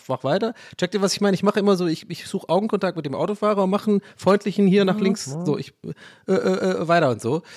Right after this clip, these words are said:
Speaker 1: Äh, und dann sind die weg und ich kann in meinem Tempo über die Straße gehen. Das Stehenbleiben ist ein bisschen Otto-mäßig, weil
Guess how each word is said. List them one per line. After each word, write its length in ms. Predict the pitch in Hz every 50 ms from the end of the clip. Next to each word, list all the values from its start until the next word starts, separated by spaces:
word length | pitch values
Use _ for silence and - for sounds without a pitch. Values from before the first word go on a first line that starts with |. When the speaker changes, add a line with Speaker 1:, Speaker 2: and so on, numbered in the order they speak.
| - - - _ -
Speaker 1:
Äh, 160 | 156 151 156 -
und 160 | 165 156 -
dann 100 | 165 160
sind 140 | - 156 -
die 120 | 156 135
weg 180 | 185 208 208 196
und 100 | 170 160
ich 120 | 156 151
kann 140 | - 160 156
in 80 | 151
meinem 240 | 143 135 139 151 160
Tempo 220 | - 151 147 135 139
über 120 | 123 120
die 100 | 120 -
Straße 380 | - - - 104 104 101 98 95
gehen. 180 | - 95 92 - - - - - _ _ _ _ -
Das 120 | - 151 -
Stehenbleiben 600 | - - - 226 247 269 233 202 185 180 175 175
ist 160 | - 170 - -
ein 60 | 143
bisschen 240 | 143 - - 127 127
Otto-mäßig, 580 | 117 - - 101 98 95 90 - - - -
weil 140 | 156 151